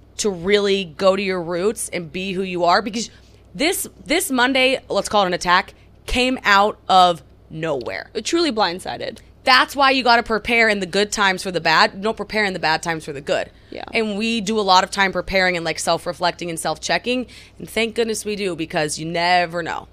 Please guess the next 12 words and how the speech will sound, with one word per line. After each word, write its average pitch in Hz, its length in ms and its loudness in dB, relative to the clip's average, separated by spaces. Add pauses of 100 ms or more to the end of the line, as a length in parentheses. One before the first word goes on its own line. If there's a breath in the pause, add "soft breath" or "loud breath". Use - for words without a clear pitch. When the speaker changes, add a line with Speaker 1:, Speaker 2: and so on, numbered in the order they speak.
(160)
Speaker 2:
Yeah, 180 420 -2
Speaker 1:
Never 175 240 -6
Speaker 2:
no. 254 200 0
Speaker 1:
know. 170 40 -14 (520 loud breath)
Quick 370 200 2
message 339 260 4
to 254 60 -8
talk 285 200 2
about 233 260 0
BetterHelp, 175 520 2
because, 330 720 6
well, 254 460 4